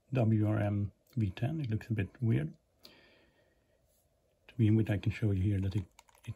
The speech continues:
does make standard three-by-three moves.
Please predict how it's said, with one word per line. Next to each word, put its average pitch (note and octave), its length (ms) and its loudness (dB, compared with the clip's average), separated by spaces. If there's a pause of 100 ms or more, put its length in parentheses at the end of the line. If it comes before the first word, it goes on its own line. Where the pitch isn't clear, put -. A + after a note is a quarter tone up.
does G#2 260 0
make G#2 380 0 (720)
standard G#2 340 0 (400)
three-by-three A2 480 0
moves. C3 400 0